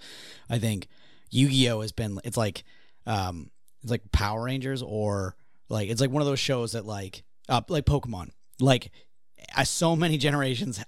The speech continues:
all have a Yu-Gi-Oh! phase. <laughs> I think, like, so many kids have a Yu-Gi-Oh! phase. I remember even, like, one of my,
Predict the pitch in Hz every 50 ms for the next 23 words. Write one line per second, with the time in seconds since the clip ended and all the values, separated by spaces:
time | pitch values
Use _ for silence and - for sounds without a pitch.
0 | - - 113 123 123 127 - - 120 120 117 123 107 113 113 98 98 107 117 113
1 | 98 101 104 101 82 78 - - 80 - 78 - - - - - - - - -
2 | 123 151 135 - - 151 135 135 143 135 117 - - - - 143 139 143 143 139
3 | 135 131 131 123 - - 123 120 113 107 104 98 101 107 110 - - - - -
4 | - 117 120 107 110 101 98 101 110 110 95 - - 82 65 - - - 67 62
5 | 65 - 110 110 110 113 113 113 107 110 110 117 113 120 117 113 110 104 - 113
6 | 113 113 113 110 107 104 104 98